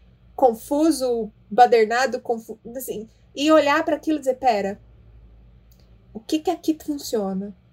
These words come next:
Por que que funciona? Quem é essa pessoa que faz a coisa funcionar?", né? E eu acho incrível, eu acho muito bacana essa experiência, e essa experiência depois se reproduziu em vários outros ambientes, em ambiente industrial, e aí virou uma técnica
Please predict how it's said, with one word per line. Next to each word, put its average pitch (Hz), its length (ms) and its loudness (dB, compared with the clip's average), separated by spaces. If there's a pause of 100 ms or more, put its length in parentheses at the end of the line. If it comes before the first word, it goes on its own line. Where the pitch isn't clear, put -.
(680)
Por 339 160 0
que 330 220 0
que 302 100 -10
funciona? 220 800 -8
Quem 392 260 2
é 269 140 6
essa 254 200 0
pessoa 247 320 0
que 233 60 -6
faz 220 200 4
a 233 80 2
coisa 226 260 0
funcionar?", 214 800 -8 (180)
né? 220 340 -4 (420)
E - 80 -2
eu 262 100 8
acho 262 320 2
incrível, 285 920 -2
eu 240 140 2
acho 254 260 -4
muito 294 240 -10
bacana 254 400 -6
essa 233 160 -12
experiência, 247 540 -2
e - 20 6
essa 262 220 2
experiência 262 480 -4
depois 240 300 -2
se 247 100 -14
reproduziu 240 520 -8
em 233 120 -12
vários 254 400 0
outros 247 340 -6
ambientes, 226 540 -2
em 226 100 -6
ambiente 226 460 -4
industrial, 220 920 -2 (380)
e - 80 4
aí 247 140 4
virou 269 320 2
uma 302 160 0
técnica 226 840 -4